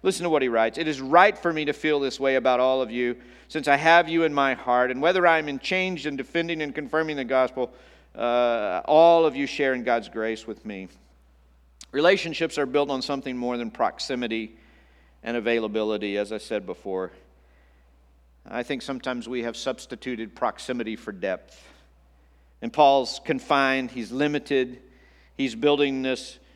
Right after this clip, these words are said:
uh, new, uh, normal, he's experiencing genuine life-giving relationship in the middle of this confinement. For him, what binds us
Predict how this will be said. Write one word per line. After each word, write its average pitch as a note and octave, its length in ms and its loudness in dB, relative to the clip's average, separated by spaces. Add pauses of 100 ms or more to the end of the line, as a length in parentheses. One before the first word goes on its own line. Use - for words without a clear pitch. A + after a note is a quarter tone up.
(300)
uh, A#2+ 220 -4
new, D3 580 2 (160)
uh, A2+ 200 -8
normal, D3 720 2
he's B2+ 180 -4
experiencing D3 1400 -4
genuine D#3+ 880 -2
life-giving C#3 880 -2
relationship B2+ 640 -6
in A#2+ 80 -6
the A#2 80 -6
middle C3+ 440 0
of A2 120 -4
this - 460 -8
confinement. A#2 800 -6
For C#3 180 -2
him, C3 540 -4 (880)
what B3 240 0
binds D3+ 460 0
us - 640 -6